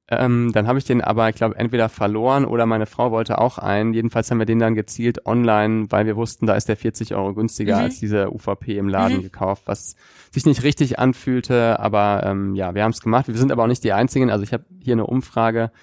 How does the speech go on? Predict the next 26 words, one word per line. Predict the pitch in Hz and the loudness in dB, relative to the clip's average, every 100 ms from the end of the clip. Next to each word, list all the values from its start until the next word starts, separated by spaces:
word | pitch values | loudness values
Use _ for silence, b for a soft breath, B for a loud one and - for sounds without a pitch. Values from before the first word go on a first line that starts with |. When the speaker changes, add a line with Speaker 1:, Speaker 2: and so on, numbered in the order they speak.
| b b b - | b b b -2
Speaker 1:
die | |
im | 117 | 0
Auftrag | 101 110 117 | 2 0 -4
der | 110 107 104 101 | 0 2 4 2
Deutschen | 104 104 104 | 0 0 -2
Presseagentur | - 120 101 104 104 107 | -2 0 2 2 -2 0
gemacht | 101 107 - - | 0 0 -2 -2
wurde, | 104 | -2
die | 95 104 - | -2 -6 -6
zeigt, | - 101 104 | 0 2 2
dass | 104 | 0
einer | 101 98 | 2 0
von | - 107 | 2 0
drei | 95 | 2
Deutschen | 98 98 110 - | 2 2 2 -2
schon | 90 98 | -2 0
mal | 95 92 | 0 0
so | 95 | -4
gehandelt | 92 101 113 107 | -6 0 2 2
hat | 113 104 | 2 0
und | 101 95 | -2 -4
wahrscheinlich, | 92 95 101 - - | -4 -2 -2 -4 -10
wenn | - | -8
ich | - | -6
dich | 110 - | -6 -10
frage, | - 101 101 101 | -2 0 2 0